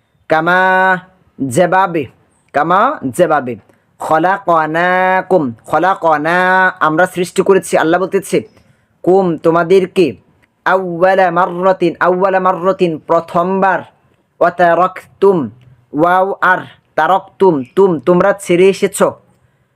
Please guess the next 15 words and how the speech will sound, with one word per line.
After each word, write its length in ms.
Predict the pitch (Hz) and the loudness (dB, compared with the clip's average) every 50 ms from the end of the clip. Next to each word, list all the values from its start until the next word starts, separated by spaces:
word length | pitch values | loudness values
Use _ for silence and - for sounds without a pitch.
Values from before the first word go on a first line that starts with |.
| _ _ _ _ _ - | _ _ _ _ _ -4
মা 540 | 139 151 175 175 180 185 185 190 185 190 180 139 123 | -2 0 2 2 2 2 2 2 0 0 -2 -4 -2
যা 220 | 160 175 175 185 185 | 0 0 0 0 0
কিছু, 480 | 180 190 190 175 - - 165 139 117 - _ _ _ _ _ _ _ | 0 -2 -2 -2 -2 -4 -4 -4 -6 -8 _ _ _ _ _ _ _
খাওয়ালনাকুম 1700 | - - 175 180 196 190 180 170 180 190 185 180 165 156 156 156 156 165 170 175 180 185 185 185 185 185 185 185 180 - 185 185 160 123 110 - _ _ _ _ _ _ _ _ _ _ _ | -4 0 0 0 0 -2 -2 0 0 0 0 0 -4 -4 -4 -4 -2 -2 0 0 0 0 0 0 0 0 0 -2 -2 0 0 0 0 -2 -6 -10 _ _ _ _ _ _ _ _ _ _ _
আমরা 500 | 151 165 175 180 190 214 202 185 185 202 180 - - _ _ _ _ _ | -2 -2 0 0 0 0 0 0 0 -2 -4 -10 -20 _ _ _ _ _
তোমাদের 540 | - 175 175 185 175 156 185 202 190 165 139 | 0 2 2 0 0 2 2 2 2 0 -2
দিয়েছি, 560 | 131 165 170 185 175 - - - 160 131 107 110 _ _ _ _ _ _ _ _ _ | 0 2 2 2 0 -2 -4 -4 -4 -4 -6 -10 _ _ _ _ _ _ _ _ _
ওয়া 160 | 143 156 165 170 | 2 2 4 4
রা, 720 | 165 175 185 190 190 190 190 190 - 170 160 143 127 - 139 147 | 4 2 4 4 4 4 2 2 0 0 -2 -2 -4 -6 -2 0
রা 320 | 170 185 190 - - 170 - - | 0 2 2 2 0 -2 -2 -4
পিছনে, 480 | - 196 196 - - 196 185 170 143 113 - _ _ _ _ _ _ _ _ _ - | -6 -6 -6 -2 0 0 0 0 -2 -4 -8 _ _ _ _ _ _ _ _ _ -6
জুহুরিকুম 1120 | 131 143 165 160 147 160 175 185 196 196 202 202 202 185 185 180 - 180 170 139 117 110 - _ _ _ _ _ _ - | 0 2 2 4 4 4 4 6 6 6 6 6 6 4 2 2 2 0 0 0 -2 -6 -10 _ _ _ _ _ _ -2
তোমাদের 420 | 160 170 185 190 180 202 208 190 - _ - | 0 0 0 2 2 0 0 0 -4 _ -2
পিঠের, 400 | 196 202 - - - 196 190 139 113 - _ _ _ _ _ _ _ _ - | 0 0 0 2 2 2 2 2 -2 -10 _ _ _ _ _ _ _ _ -8
জুহুরিকুম 920 | 131 135 139 165 147 147 175 196 202 208 208 196 185 175 - - 196 | -4 0 0 2 2 4 4 6 6 6 6 4 2 0 0 0 -2